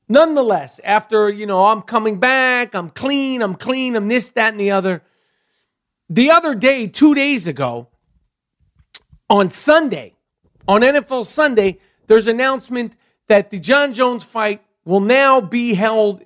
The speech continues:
in Los Angeles because Vegas won't sanction the fight because there's been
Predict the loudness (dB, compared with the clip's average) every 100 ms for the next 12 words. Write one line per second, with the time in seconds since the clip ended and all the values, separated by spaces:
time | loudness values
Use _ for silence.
0 | -8 0 0 0 -6 _ _ _ 0 2
1 | 2 2 0 0 -2 -2 -10 -4 -4 -4
2 | -8 _ _ 0 0 0 -6 -4 0 0
3 | -2 -2 -2 -2 -6 -6 -6 -4 -6 -6
4 | -10 0 -2 0 -4 -4 -2 -2 -2